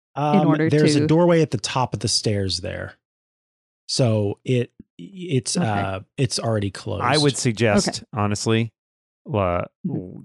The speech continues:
Speaker 3: you could drag Raze's body over here. This position is fairly defensible. It's around
Speaker 2: Yeah,
Speaker 3: the
Speaker 2: I think
Speaker 3: corner
Speaker 2: that's
Speaker 3: from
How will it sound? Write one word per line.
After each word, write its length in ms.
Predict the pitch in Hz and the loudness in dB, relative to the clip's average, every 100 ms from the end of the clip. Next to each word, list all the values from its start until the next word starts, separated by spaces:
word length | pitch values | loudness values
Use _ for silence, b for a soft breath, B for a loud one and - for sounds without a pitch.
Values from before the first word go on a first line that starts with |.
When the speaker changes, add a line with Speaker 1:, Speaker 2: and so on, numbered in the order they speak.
| - 107 - - 127 | -18 -20 -18 -8 -8
Speaker 3:
you 80 | 98 | -6
could 120 | - | -4
drag 480 | 117 113 104 104 98 | 0 2 2 0 -2
Raze's 300 | 110 101 95 | -2 0 0
body 220 | 101 98 | 0 -2
over 240 | 101 87 | -4 -8
here. 520 | 95 - 117 117 139 156 | -12 -6 0 2 2 0
This 300 | 190 101 110 | -4 -4 -2
position 440 | - 101 107 117 104 | -2 -2 -2 -2 -2
is 140 | 90 | -4
fairly 300 | - 95 95 | -2 0 0
defensible. 640 | 92 - 98 110 104 113 | -2 -4 -2 -2 0 0
It's 200 | 120 - | 0 -2
around 280 | 98 95 92 | 0 0 2
Speaker 2:
Yeah, 80 | 175 | 2
Speaker 3:
the 60 | 160 | 2
Speaker 2:
I 40 | |
think 160 | 92 92 | 0 0
Speaker 3:
corner 140 | 101 | -2
Speaker 2:
that's 100 | - | -2
Speaker 3:
from 400 | 104 104 107 | -2 0 -2